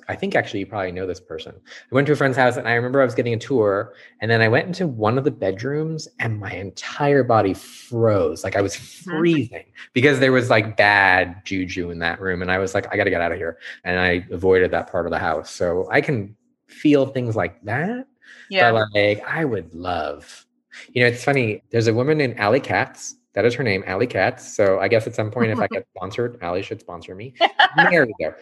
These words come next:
Speaker 1: She married into that name. That is not her original name. She is a pet psychic.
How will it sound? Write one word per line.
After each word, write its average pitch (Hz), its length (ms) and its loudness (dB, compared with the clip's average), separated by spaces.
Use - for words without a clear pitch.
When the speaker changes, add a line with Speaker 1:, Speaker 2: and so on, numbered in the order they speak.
Speaker 1:
She - 140 -6
married 156 340 6
into 117 140 -4
that 104 180 0
name. 90 140 -4
That 87 80 -8
is 95 100 -10
not 139 160 -2
her 135 80 -4
original 101 300 -4
name. 85 220 -10
She 165 280 -2
is 123 140 -2
a 113 120 2
pet 113 200 -8
psychic. - 460 -8